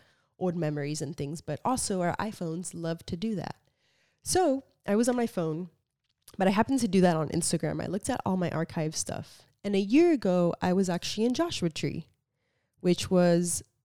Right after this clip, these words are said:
such an incredible experience because I, was that my first time in Joshua Tree? I can't remember. Was it?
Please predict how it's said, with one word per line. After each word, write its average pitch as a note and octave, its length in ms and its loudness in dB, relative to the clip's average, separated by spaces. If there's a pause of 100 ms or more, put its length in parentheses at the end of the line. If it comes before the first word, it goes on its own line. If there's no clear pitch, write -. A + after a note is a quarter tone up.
(420)
such - 680 -2
an A#3+ 80 -2
incredible F3 880 0 (760)
experience - 920 -2
because F3 360 -2 (800)
I, A3 520 2
was G#3+ 200 -12
that D4 140 -10
my C#4+ 80 -6
first A#3 300 -12
time A#3 100 -10
in A3+ 60 -10
Joshua A#3 320 -16
Tree? A#3 300 -20 (1700)
I - 120 -18
can't A3+ 140 -6
remember. F3+ 400 0 (1040)
Was B3 160 -4
it? A4+ 220 -2